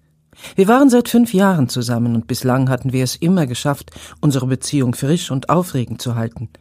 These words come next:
sowohl im Bett als auch allgemein. Wir waren beide sehr aufgeschlossen und aktiv, aber womit er an diesem Abend kam, war eine Nummer größer.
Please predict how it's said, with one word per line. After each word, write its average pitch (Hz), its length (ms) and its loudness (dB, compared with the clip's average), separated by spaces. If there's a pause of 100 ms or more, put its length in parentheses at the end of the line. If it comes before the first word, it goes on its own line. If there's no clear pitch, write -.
(180)
sowohl 214 320 0
im 131 80 0
Bett - 440 -6
als 214 200 -4
auch - 240 -6
allgemein. 120 580 -4 (680)
Wir 127 300 -2
waren 120 260 0
beide 123 280 0
sehr 110 240 -4
aufgeschlossen 180 680 0
und - 160 -2
aktiv, 151 680 -4
aber 151 400 0 (520)
womit 131 280 -2
er - 80 -4
an 123 120 -2
diesem 226 300 2
Abend 120 320 -4
kam, 117 320 -10 (100)
war 147 200 -2
eine 135 160 2
Nummer 127 240 2
größer. 117 440 -6